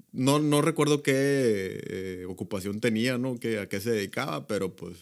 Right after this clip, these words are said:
imagínate para gastar cincuenta pesos diarios de pura, de puro fentanil. O sea, viven al día, pues. Y sí, esa ya me dijo que era una pastillita, este, que esa la,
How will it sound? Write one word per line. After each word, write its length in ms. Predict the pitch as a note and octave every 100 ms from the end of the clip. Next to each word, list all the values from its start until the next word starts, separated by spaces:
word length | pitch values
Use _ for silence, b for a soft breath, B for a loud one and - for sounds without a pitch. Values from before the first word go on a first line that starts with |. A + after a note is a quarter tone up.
| -
imagínate 480 | G2 F#2 G#2+ D3+ D#3+
para 380 | C#3 B2+ G#2 - B B B B -
gastar 320 | G2 F#2 G#2+
cincuenta 420 | - A#2 A2+ A#2+
pesos 300 | A#2+ A#2+ A#2+
diarios 280 | A#2 A2+ A#2+
de 100 | G#2+
pura, 260 | - G#2+ A#2 A2 F#2+ -
de 120 | - F#2
puro 260 | B2 A2
fentanil. 640 | A#2 G#2 F#2+ F#2+ G#2 D3 C#3+ _ b b b _ _ - F#2
O 60 |
sea, 380 | F#2+ F2+ F2 E2+ F#2+ -
viven 280 | G#2 F#2 A#2+
al 140 | A#2 F#2+
día, 160 | C#3+
pues. 240 | G3 - _ _ _ _ _ _ -
Y 120 | G#2+
sí, 160 | A#2 A#2+
esa 220 | A#2+ A#2
ya 200 | A2+ G#2
me 120 | A2
dijo 180 | G#2+ A2
que 100 | G2+
era 240 | G2+ G2+
una 260 | F#2+ G2+ G2+
pastillita, 640 | G#2 - A#2+ A#2+ A2+ A#2+ A#2+ B B B _
este, 520 | - F2+ F2 - F#2
que 140 | - F2
esa 200 | F#2+ F#2+
la, 240 | F2+